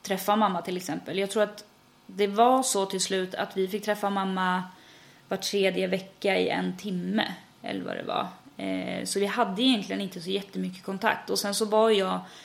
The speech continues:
började bli tonåring, eh, jag tog lite avstånd från henne då jag tyckte att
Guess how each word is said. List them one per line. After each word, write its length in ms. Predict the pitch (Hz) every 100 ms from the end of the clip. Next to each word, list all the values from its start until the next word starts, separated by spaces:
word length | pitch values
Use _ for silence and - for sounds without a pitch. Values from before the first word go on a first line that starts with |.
| - - - - - - -
började 300 | 220 247 240
bli 100 | 254
tonåring, 1000 | 254 262 233 214 214 208 208 208 208 196 - -
eh, 1120 | - 202 196 196 190 190 - - 60 - - -
jag 140 | 214
tog 200 | 214 214
lite 240 | 208 202 208
avstånd 520 | 202 190 - 190 185
från 120 | 190
henne 640 | 185 185 180 180 185 -
då 140 | 185 185
jag 100 | 185
tyckte 300 | 190 - 185
att 380 | 180 - -